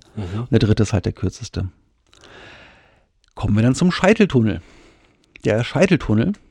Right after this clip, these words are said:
Speaker 2: ist ein Tunnel, der einen Berg unterhalb eines Gebirgskamms durchquert.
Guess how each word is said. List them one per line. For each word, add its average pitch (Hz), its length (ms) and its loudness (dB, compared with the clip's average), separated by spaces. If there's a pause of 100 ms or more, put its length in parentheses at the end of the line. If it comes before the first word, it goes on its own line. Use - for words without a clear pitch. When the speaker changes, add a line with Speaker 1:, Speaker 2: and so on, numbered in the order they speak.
(240)
Speaker 2:
ist - 200 -4
ein 113 140 2
Tunnel, 156 480 2
der 123 280 0
einen 120 340 2
Berg 127 340 2
unterhalb 151 580 4
eines 139 240 -2
Gebirgskamms 110 920 0
durchquert. - 720 -8